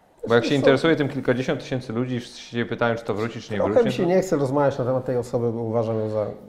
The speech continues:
Speaker 2: kompletnie niepoważną, jakby, e, dodawanie jej ważności poprzez rozmawianie o niej jest, e, słabym pomysłem.
Speaker 1: No to o programie pogadajmy,
Speaker 2: E,
Speaker 1: bo to mnie akurat na przykład bardzo interesuje, bo,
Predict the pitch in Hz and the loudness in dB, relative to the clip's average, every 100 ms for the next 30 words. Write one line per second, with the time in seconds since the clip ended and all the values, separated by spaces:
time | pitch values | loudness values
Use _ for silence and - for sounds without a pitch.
0 | - 120 120 110 117 113 113 107 110 113 | -14 -10 -6 -4 -4 -4 -4 -2 -2 -2
1 | 107 107 104 104 107 139 - 117 - _ | -2 -4 -4 -8 -8 -14 -14 -16 -16 _
2 | _ _ _ _ - 90 85 - - - | _ _ _ _ -12 -10 -10 -14 -18 -16
3 | - 120 120 117 131 131 123 117 117 120 | -6 -2 0 2 2 2 0 0 0 2
4 | 131 131 113 117 117 113 113 113 117 117 | 0 0 -8 -6 -6 -6 -2 0 0 0
5 | 113 110 110 110 107 107 - - 107 110 | 0 0 0 0 -2 -4 -10 -12 -10 -8
6 | 110 117 120 120 101 107 113 104 110 123 | -8 -10 -10 -12 -12 -14 -12 -12 -12 -4
7 | - 120 117 117 107 110 120 113 123 165 | 0 0 0 -6 -8 -6 -6 -6 -6 -4
8 | 175 165 135 107 98 101 98 95 98 - | -2 2 2 0 -4 -4 -4 -4 -8 -10
9 | 120 127 127 107 113 143 143 131 139 131 | -12 -12 -12 -6 0 2 2 2 0 -2
10 | 120 139 120 110 104 98 104 - 147 147 | -4 -4 -2 -4 -6 -8 -10 -4 -4 0
11 | 147 | -2